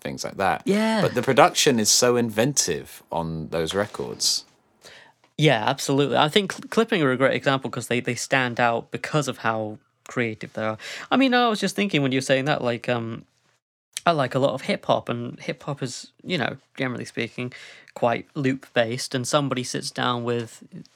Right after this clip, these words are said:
Speaker 2: you know, back in the golden age of hip hop, uh, an M P C, uh, which is, you know, working with a computer essentially, and, you know, puts together loops, and then somebody will come in and rap over it. But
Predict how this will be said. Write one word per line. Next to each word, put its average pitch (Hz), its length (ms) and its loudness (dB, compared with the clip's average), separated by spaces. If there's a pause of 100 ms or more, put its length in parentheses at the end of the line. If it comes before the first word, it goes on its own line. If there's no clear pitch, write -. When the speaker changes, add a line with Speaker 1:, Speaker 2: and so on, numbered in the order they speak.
Speaker 2:
you 151 140 -2
know, 113 380 -2
back - 420 -6
in 120 80 -4
the 117 80 -6
golden 131 380 0
age 113 140 -4
of - 80 -12
hip - 180 -8
hop, 113 260 -4
uh, 113 200 -2 (760)
an 131 80 2
M 135 160 2
P 131 120 -2
C, 123 460 2
uh, - 120 -8 (120)
which 127 220 -6
is, 123 100 -10
you 113 80 -6
know, 113 80 -2
working 117 380 0
with 110 100 -6
a 110 60 -8
computer 156 400 -4
essentially, 117 580 -6
and, 120 280 -4 (480)
you 135 100 -2
know, 113 320 -2
puts - 240 -6
together 123 360 -2
loops, 120 460 -2
and 123 140 -2
then 120 100 -2
somebody 123 380 0
will 117 100 -2
come 120 200 -4
in 117 60 -2
and 117 120 -4
rap 143 240 0
over 104 260 -4
it. - 180 -8
But - 220 0